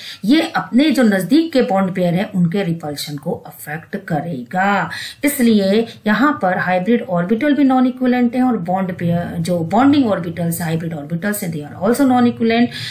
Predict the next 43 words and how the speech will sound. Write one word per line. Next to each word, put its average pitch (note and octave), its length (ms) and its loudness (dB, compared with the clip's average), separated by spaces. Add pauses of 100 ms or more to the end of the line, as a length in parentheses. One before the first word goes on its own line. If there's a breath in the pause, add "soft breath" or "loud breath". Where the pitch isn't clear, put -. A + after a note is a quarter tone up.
(160 loud breath)
जबकि C4 300 2
अगर B3+ 200 4
हम B3 120 2
इस A3+ 160 -2
तरीके C#4+ 300 2
का B3+ 120 0
केस G3+ 320 0
देखें, F#3 340 0
जहां F#3 200 -4
पर F#3 280 -6
एक्सईएफ़ F#3 580 -4
फ़ाइव A3+ 360 2
माइनस A3+ 420 2
है, F3+ 120 -4
जहां E3+ 220 -4
पर E3 140 -4
दो A#3 280 2
lone B3 280 4
pair A3+ 180 2
of G#3+ 80 -8
electron G#3 460 0
है, A3 200 2 (480 loud breath)
दोनों C#4 340 6
lone C4 260 2
pair B3 180 4
of A#3+ 80 -4
electron A3+ 340 0
axial G3+ 360 -2
position F#3 460 -4
पे F#3 120 -6
हैं, F#3 320 -2 (280 loud breath)
the E3 100 0
hybrid A3+ 440 2 (160)
orbitals G#3 580 0 (200)
are E3+ 280 0
non F3+ 180 0
equivalent। D#3 540 -4 (320 loud breath)
Hybrid G3+ 400 2
orbitals B3+ 680 0
तो C4 100 2
नॉन G#3 320 4
इक्विवेलेंट F3+ 540 0
हैं, F#3+ 340 0